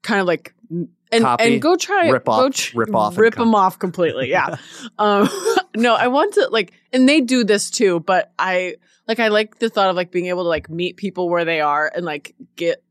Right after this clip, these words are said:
Speaker 1: like, like, I feel like at this point in my life, I could not, not that I would want to, but, like, I could, like, go into a competition. Like, I could, like, I'm, like, three steps away from competitive whatever.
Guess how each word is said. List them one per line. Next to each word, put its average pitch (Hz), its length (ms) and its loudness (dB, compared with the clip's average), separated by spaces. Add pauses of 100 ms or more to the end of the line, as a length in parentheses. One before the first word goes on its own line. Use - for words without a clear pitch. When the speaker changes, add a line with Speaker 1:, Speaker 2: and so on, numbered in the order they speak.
(580)
Speaker 1:
like, 160 340 -8 (880)
like, 208 280 0
I 285 640 0 (300)
feel 233 320 -2
like 208 240 0
at 185 140 -2
this 196 180 -4
point 196 320 -4
in 190 60 -2
my 180 140 -2
life, 180 300 0
I 190 120 0
could 185 320 -4
not, 233 260 -2 (420)
not 381 300 0 (140)
that 247 100 2
I 214 120 4
would 196 160 -2
want 160 220 -4
to, 151 140 -10
but, 214 160 0
like, 208 220 0
I 349 120 2
could, 427 180 2
like, 294 200 0
go 214 340 2 (140)
into 214 340 0
a 180 80 -2 (180)
competition. 202 840 -4 (240)
Like, 202 320 0
I 240 140 -2
could, 220 420 -4
like, 208 180 -2
I'm, 208 140 0
like, 208 220 0 (360)
three 262 220 0
steps 233 300 0
away 190 240 0
from 175 320 -8
competitive 190 760 -2 (120)
whatever. 165 840 -4